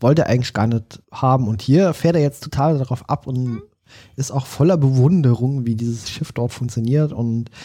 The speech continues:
Speaker 1: dass dort überhaupt mal so viel los ist, auch auf der Brücke. Also da, da ist ja ein Gewusel auch. <laughs> Ja, und dann kommt ja auch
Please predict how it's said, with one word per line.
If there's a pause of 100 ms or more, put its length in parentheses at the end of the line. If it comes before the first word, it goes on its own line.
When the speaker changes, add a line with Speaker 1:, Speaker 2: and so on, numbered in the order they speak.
(180)
Speaker 1:
dass
dort
überhaupt
mal
so
viel
los
ist,
auch
auf
der
Brücke.
Also
da, (260)
da
ist
ja
ein
Gewusel
auch.
<laughs> (1200)
Ja,
und
dann
kommt
ja
auch